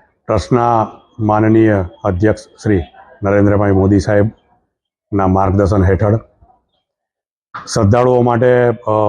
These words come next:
મંદિરમાં શાંતિથી દર્શન કરી શકે એ માટેની, અ, તમામ વ્યવસ્થાઓ કરવામાં આવી છે. ખાસ કરીને, અ, વ્યવસ્થિત ક્યુમાં દર્શન માટે આવી શકે, લોકોને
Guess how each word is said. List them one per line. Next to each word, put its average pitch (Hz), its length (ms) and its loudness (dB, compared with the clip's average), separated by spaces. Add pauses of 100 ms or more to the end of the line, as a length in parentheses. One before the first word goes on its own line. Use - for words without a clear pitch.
(240)
મંદિરમાં 110 400 -2
શાંતિથી 104 440 0
દર્શન 98 360 0
કરી 107 180 0
શકે 104 220 -4
એ 104 280 0
માટેની, 101 580 -2 (580)
અ, 90 140 0
તમામ 98 360 0
વ્યવસ્થાઓ 98 500 0
કરવામાં 104 280 0
આવી 104 160 0
છે. 110 100 2
ખાસ - 300 -6
કરીને, 98 520 -2 (560)
અ, 101 40 -4
વ્યવસ્થિત 95 600 0
ક્યુમાં 107 680 0
દર્શન 101 280 -4
માટે 101 240 0
આવી 98 180 0
શકે, 107 220 -2 (920)
લોકોને 104 340 0